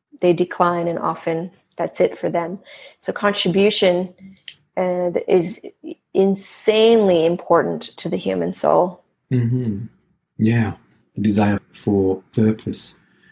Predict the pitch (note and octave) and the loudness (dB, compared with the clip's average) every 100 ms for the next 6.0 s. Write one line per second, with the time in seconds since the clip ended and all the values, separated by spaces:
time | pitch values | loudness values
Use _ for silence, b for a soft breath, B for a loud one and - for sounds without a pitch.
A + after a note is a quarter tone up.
0 | b G#3+ G#3 G3+ G#3 - A2 G#2+ G2 G2 | b -2 0 -2 -2 0 2 2 2 2
1 | G2 G2 G2 - - G2+ - G2+ G#2 - | 0 0 -2 -4 -6 -6 -4 0 2 2
2 | F#2 F#2 F#2+ G2 - G2+ G#2+ - G2+ F#2+ | -2 -2 0 0 0 -2 -2 -2 0 0
3 | G2+ - G2 F2+ - - - - b b | -2 0 0 0 -4 -6 -8 -14 b b
4 | - G#3+ F#2 G#2+ F#2+ F2 - - G2 F#2 | 2 2 2 0 0 0 -4 -2 0 0
5 | F2+ - F#2 F#2+ F2+ F#2+ F#2 F2+ F2+ F2 | 0 2 2 2 0 -2 -2 -6 -6 -8